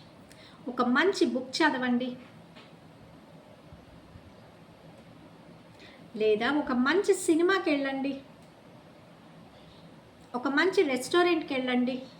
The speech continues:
హాయిగా సినిమా చూడండి, దాంట్లో ఉన్న జోక్స్‌కి నవ్వండి,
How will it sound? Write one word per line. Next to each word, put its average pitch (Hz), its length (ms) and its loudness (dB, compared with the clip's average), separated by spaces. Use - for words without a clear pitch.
హాయిగా 370 460 8
సినిమా 339 520 2
చూడండి, 226 500 -4
దాంట్లో 311 440 2
ఉన్న 349 160 2
జోక్స్‌కి 277 640 -2
నవ్వండి, 220 1160 -2